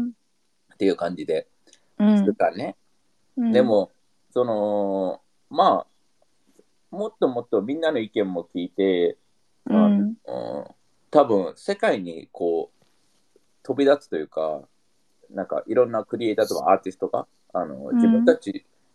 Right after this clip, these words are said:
Speaker 2: ね、チャイとも話したじゃん、なんか、
Speaker 1: うん、うん。
Speaker 2: ね、あの、でも、から多くの人たちが、
Speaker 1: うん。
Speaker 2: 自分の、自分がコントロール持ちたいわけよね。自分の作品であったり何に対しても。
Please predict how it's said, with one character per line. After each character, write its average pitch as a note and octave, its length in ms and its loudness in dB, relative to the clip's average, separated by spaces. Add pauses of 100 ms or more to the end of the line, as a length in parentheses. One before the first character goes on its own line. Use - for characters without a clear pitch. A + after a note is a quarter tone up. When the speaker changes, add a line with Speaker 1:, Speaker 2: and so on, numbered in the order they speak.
(140)
Speaker 2:
ね、 B2+ 160 0
チ - 100 4
ャ F#3 80 8
イ - 40 -4
と F2 80 -10
も D#2+ 80 -10
話 B2+ 240 -2
し - 40 -20
た D2+ 140 -2
じ D#2+ 80 -8
ゃ D#2 60 -6
ん、 D2 60 -18
な D#2 100 -14
ん - 20 -20
か、 - 220 -10 (200)
Speaker 1:
う A#3+ 80 2
ん、 A#3+ 280 6
う - 40 -4
ん。 A#3 280 4
Speaker 2:
ね、 B3+ 120 -6
あ - 120 -16
の、 C2+ 520 -10 (540)
で - 80 6
も、 G#2+ 280 4 (1120)
か - 0 -
ら D3+ 60 4
多 A3+ 120 0
く - 80 -4
の - 80 0
人 A2+ 160 -6
た - 120 -2
ち - 120 -20
が、 D#2 300 0 (1400)
Speaker 1:
う A#3+ 60 2
ん。 A3 440 4 (100)
Speaker 2:
自 F#3 100 -4
分 G3+ 240 -2
の、 F#3+ 220 0 (180)
自 - 160 -6
分 G3+ 140 2
が G#3+ 120 6
コ G3 140 2
ン F#3+ 60 -2
ト E3+ 120 4
ロ G#2+ 100 4
ー - 20 -2
ル D#2 80 -8
持 E2 140 -4
ち - 100 -14
た E2+ 80 4
い E2+ 80 4
わ C2+ 80 -8
け - 80 -18
よ E2 80 -14
ね。 A2 80 -8 (120)
自 F2 80 -8
分 E2+ 200 -8
の D#2 180 -4
作 - 280 -8
品 E2 120 -4
で D#2 80 2
あ D#2 40 0
っ - 80 -14
た D2 100 0
り D2 100 -10
何 D2+ 240 -12
に D2 60 -20
対 D2+ 180 -18
し - 60 -20
て - 80 -16
も。 - 140 -20